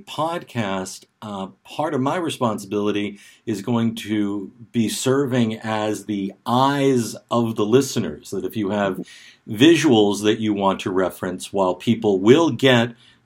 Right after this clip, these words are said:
a U R L to the actual Prezi itself, um,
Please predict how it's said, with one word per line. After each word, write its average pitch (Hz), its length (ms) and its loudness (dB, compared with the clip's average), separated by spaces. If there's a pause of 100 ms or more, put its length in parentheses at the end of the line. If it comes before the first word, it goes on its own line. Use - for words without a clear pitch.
a 101 100 -4
U 110 320 4
R 104 280 6
L 101 300 4
to 139 540 2
the 107 160 0
actual 98 540 -4
Prezi 107 920 -2
itself, 104 840 -2 (420)
um, 107 420 0